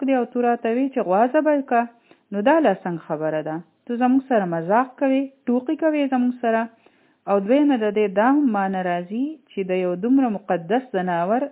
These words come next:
د ذبح کولو خو موږ د سره سوچ هم نشو کولی. دا ته څه خبرې کوې موږ ته چې غوا ذبح کړه؟ تو په موږ پورې ټوکې او مسخرې کوې، ټیک ده؟ نو موسی علیه السلام ورته وفرمایل،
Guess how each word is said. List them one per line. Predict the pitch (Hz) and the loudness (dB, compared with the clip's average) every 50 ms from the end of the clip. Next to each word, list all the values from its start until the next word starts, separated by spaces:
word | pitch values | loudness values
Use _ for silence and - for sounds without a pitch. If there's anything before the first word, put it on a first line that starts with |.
| _ _ - | _ _ -12
د | 160 170 175 180 180 | -8 -6 -6 -4 -2
ذبح | 185 190 185 180 185 180 180 175 | 0 0 0 0 0 0 0 -2
کولو | - 180 175 185 208 233 233 208 190 160 151 - _ _ _ _ _ _ _ _ - | -2 -2 0 2 2 0 0 0 -2 -4 -6 -10 _ _ _ _ _ _ _ _ -2
خو | 202 190 | -2 0
موږ | 196 208 240 254 247 | 0 0 0 2 2
د | 196 190 190 | 2 0 -2
سره | - 254 240 233 214 220 | -2 -2 -2 -2 -4 -4
سوچ | - - 269 294 277 277 - | -2 -2 0 0 -2 -2 0
هم | - 302 320 320 | 0 2 4 4
نشو | 277 208 185 - - 147 | 2 2 0 -4 -8 -10
کولی. | - - 156 151 151 147 147 147 139 143 - _ _ _ _ _ - | -6 -6 -4 -4 -4 -4 -4 -6 -6 -8 -8 _ _ _ _ _ -2
دا | 185 202 202 | 0 0 0
ته | 202 254 | 0 -2
څه | 247 254 - 311 | -4 -4 -6 -4
خبرې | - 269 226 196 185 180 180 175 | 2 2 2 4 4 0 0 -2
کوې | - - 170 170 165 165 | -2 -2 -2 0 0 -2
موږ | 170 170 165 165 160 | -2 -4 -6 -8 -8
ته | 165 - 160 | -8 -10 -10
چې | 156 - | -8 -6
غوا | 170 156 160 156 156 | -4 -2 -2 -2 -2
ذبح | 151 156 156 151 143 143 - | -2 -4 -6 -6 -6 -8 -8
کړه؟ | - 147 143 147 151 - _ _ _ _ _ _ _ _ _ _ _ - | -8 -10 -8 -10 -10 -12 _ _ _ _ _ _ _ _ _ _ _ -6
تو | 262 | -2
په | 254 269 240 | 2 2 2
موږ | 240 254 269 277 | 4 4 2 0
پورې | - 254 240 220 196 196 | 0 0 0 0 0 -2
ټوکې | 196 - 247 254 269 262 - 294 285 - | -2 -2 -2 -2 -2 -4 -4 -6 -6 -4
او | - 202 | -4 -4
مسخرې | 196 190 196 190 - - 185 175 170 190 233 262 262 | -4 -4 -6 -8 -8 -6 -4 -2 0 0 -2 -2 -2
کوې، | - 269 262 269 269 277 269 _ _ _ _ _ _ | -2 -2 0 0 -2 -4 -6 _ _ _ _ _ _
ټیک | - 220 220 226 | -12 -10 -6 -2
ده؟ | 220 262 302 311 302 _ _ _ _ _ _ _ _ _ _ _ _ _ _ _ _ _ _ _ _ _ _ _ _ _ _ _ _ _ - 196 | 0 0 0 -2 -4 _ _ _ _ _ _ _ _ _ _ _ _ _ _ _ _ _ _ _ _ _ _ _ _ _ _ _ _ _ -14 -12
نو | 185 180 | -10 -8
موسی | 180 180 180 170 - - 202 202 | -8 -8 -10 -10 -8 -6 -4 -2
علیه | 233 262 269 262 220 | 0 2 2 0 0
السلام | 208 - - 196 185 175 175 175 175 170 | 0 -2 -4 -4 -2 -2 -2 -2 -4 -4
ورته | 170 165 165 165 - 165 | -4 -6 -6 -6 -6 -6
وفرمایل، | 160 151 - - 160 160 160 160 160 160 165 175 202 233 | -6 -6 -6 -6 -6 -6 -4 -4 -4 -6 -6 -6 -4 -4